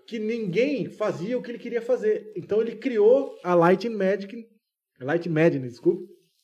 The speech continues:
que é a própria indústria dele de efeitos especiais. E ele também criou aquela T H X, você já viu lá? T H X e tal. É a própria empresa de efeitos sonoros de som.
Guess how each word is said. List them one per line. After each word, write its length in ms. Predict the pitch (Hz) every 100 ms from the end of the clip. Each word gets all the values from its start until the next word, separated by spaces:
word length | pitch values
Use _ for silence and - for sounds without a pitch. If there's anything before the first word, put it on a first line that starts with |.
| _ _ _ _
que 140 | - 202
é 60 |
a 80 | 214
própria 300 | 208 247 269
indústria 300 | 220 233 247 185
dele 220 | 196 208
de 80 | 208
efeitos 260 | 220 220
especiais. 480 | - 214 214 180 165 - _ _ _ _ _ _ _ _
E 100 | 165
ele 100 | 180
também 240 | 180 214
criou 200 | 208 220
aquela 200 | 214 202
T 120 | - 190
H 200 | 180 165
X, 400 | - 190 151 -
você 80 |
já 100 | 139
viu 140 | 139 151
lá? 100 | 123
T 180 | - 127
H 160 | 123
X 340 | - 139 127 _
e 60 |
tal. 280 | 147 127 - _ _ _ _ _ _
É 120 | 160 160
a 80 |
própria 560 | 156 165 208 220 247 - -
empresa 520 | 190 - 180 190 208
de 440 | 175 165 214 220 - _
efeitos 380 | 185 165 190 190
sonoros 340 | 196 180 170 165
de 60 |
som. 340 | - 175 170